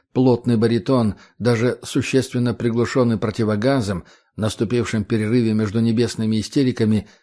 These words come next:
звучал словно удалённый громовой рокот. Или у Кена на фоне нереальной усталости и нервного перенапряжения до безобразия обострился слух. "Чего?" Не оборачиваясь на бизнесмена,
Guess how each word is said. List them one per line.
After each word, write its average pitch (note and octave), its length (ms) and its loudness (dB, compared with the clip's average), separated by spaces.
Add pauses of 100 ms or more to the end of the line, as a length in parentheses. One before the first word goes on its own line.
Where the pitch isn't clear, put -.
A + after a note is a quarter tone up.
(240)
звучал B2+ 440 0
словно B2 380 0
удалённый A#2+ 600 0
громовой A2+ 460 2
рокот. G2+ 480 -4 (600)
Или C3+ 140 6
у B2+ 80 2
Кена C#3+ 260 0
на B2 140 2
фоне C3+ 300 0
нереальной A#2+ 460 2
усталости B2 680 -4 (180)
и A#2 80 -4
нервного A#2+ 560 2
перенапряжения A2 920 0 (240)
до A#2+ 120 0
безобразия B2 640 0
обострился A#2 640 -4
слух. - 460 -6 (600)
"Чего?" A2 440 2 (520)
Не A#2+ 100 4
оборачиваясь A#2 580 0
на A#2 80 -2
бизнесмена, A2 720 0